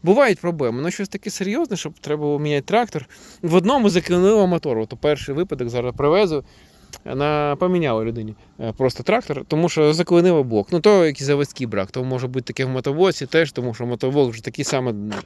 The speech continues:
точно мотор. Там п'ятнадцяти сильний, то важкий, важкий мотоблок, такий самий двигун іде. Тому то, ну, претензії вже не до трактора, тому я рахую, так, по іншому, по всьому, якихось серйозних моментів немає.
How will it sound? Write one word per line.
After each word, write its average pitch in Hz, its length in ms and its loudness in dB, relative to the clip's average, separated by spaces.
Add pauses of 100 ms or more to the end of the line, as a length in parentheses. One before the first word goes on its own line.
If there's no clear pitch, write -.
(180)
точно 123 280 -4
мотор. 104 280 -4 (560)
Там 104 320 -2
п'ятнадцяти 139 500 -2
сильний, 170 300 0
то 107 120 0
важкий, 120 320 0
важкий 123 280 -2
мотоблок, 117 400 -4
такий - 260 -4
самий 135 300 -4
двигун 95 300 -8
іде. 95 140 -12 (320)
Тому 123 280 -4
то, 120 400 -4
ну, 95 420 -10
претензії 127 420 -2
вже 113 140 -4
не 110 120 -2
до 104 80 -10
трактора, 127 460 -4 (600)
тому 110 320 -4
я 110 140 0
рахую, 98 520 -8 (200)
так, 110 280 -4 (420)
по 123 100 0
іншому, 135 340 -2
по - 80 -12
всьому, 113 340 -8 (500)
якихось - 300 -16
серйозних 110 460 -2
моментів 110 400 -8 (220)
немає. 101 580 -2